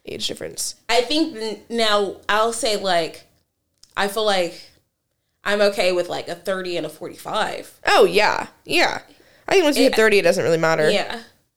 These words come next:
Speaker 1: So you can just do whatever you want.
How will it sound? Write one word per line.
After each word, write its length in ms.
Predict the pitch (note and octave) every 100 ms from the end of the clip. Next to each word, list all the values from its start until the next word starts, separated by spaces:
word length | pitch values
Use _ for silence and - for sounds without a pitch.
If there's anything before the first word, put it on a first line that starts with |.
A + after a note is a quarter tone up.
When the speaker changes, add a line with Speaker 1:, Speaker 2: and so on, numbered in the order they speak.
| _ _ _ _ _ _ _ _ _ _ _ _ _ _ _ _ _ _
Speaker 1:
So 140 | -
you 60 | B3+
can 80 | A#3+
just 140 | G#3+
do 120 | A3+ A3
whatever 180 | G#3 G#3+
you 140 | G#3+
want. 160 | A3+